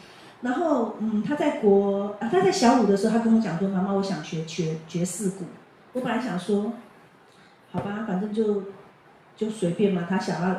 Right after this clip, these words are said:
有个兴趣就好了。”然后我并没有，因为那个才艺的东西不是主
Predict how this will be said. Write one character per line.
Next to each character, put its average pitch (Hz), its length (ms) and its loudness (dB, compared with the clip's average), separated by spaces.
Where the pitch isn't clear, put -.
有 175 120 -2
个 180 100 -4
兴 185 260 -2
趣 185 160 -2
就 175 180 2
好 - 320 -6
了。” - 120 -14
然 185 120 -4
后 214 140 0
我 175 180 -2
并 233 240 2
没 190 100 0
有， 190 60 -4
因 302 100 2
为 285 80 2
那 294 100 0
个 233 200 4
才 202 240 0
艺 240 80 4
的 220 80 6
东 226 180 2
西 226 140 0
不 185 160 -2
是 196 400 -2
主 175 100 -2